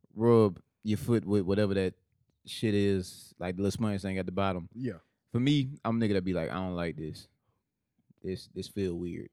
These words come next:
Speaker 2: Yeah.
Speaker 1: So, I automatically, like, I kind of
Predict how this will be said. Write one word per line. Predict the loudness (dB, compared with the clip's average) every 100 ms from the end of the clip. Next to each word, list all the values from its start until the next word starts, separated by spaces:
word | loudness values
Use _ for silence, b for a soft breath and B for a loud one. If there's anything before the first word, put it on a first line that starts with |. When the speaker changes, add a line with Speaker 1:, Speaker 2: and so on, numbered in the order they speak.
| _
Speaker 2:
Yeah. | -14 -14 -14 _ _ _ _ _ _ _
Speaker 1:
So, | _ -4 -2 -4 -8 -20 _
I | -6
automatically, | -4 -4 -6 -6 -10 -12 _ _ _ _ _ _
like, | -16 -14 -16 _ _ _ _ _ _ _ _ _ _ _ _ _ _ _ _ -10
I | -4
kind | -4 -4
of | -8